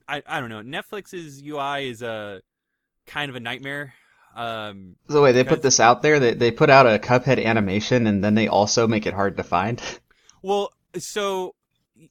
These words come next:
Speaker 1: it, under, like, re-, like, newly released, I figured I'd try to find it there, and I could not find it. Uh, definitely, uh, we did find the Texas Chainsaw Massacre sequel.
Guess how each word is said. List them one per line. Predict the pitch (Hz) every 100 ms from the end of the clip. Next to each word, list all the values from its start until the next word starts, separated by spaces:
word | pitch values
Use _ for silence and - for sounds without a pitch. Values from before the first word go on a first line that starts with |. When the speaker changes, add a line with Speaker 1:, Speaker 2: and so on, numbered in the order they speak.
| _ -
Speaker 1:
it, | 160 185 -
under, | 170 196 196 190 175
like, | 165 151 _ 147
re-, | 143 170 185 156 139 151
like, | 143 143
newly | 139 147 160 151
released, | 135 120 127 165 - - - _ -
I | 151
figured | - 165 151
I'd | 139 -
try | 147
to | 131
find | 139 127
it | 127
there, | 135
and | 120
I |
could | - 156
not | 143 120 -
find | 131 101
it. | 82 - _ _ _ _
Uh, | 113 120 120 127
definitely, | 156 180 202 185 170 165 - -
uh, | 135 131
we | 139
did | 135 233 -
find | 208 202 185
the |
Texas | - 180 175 -
Chainsaw | 165 160 170 160
Massacre | 156 165 170
sequel. | 160 175 - 170 165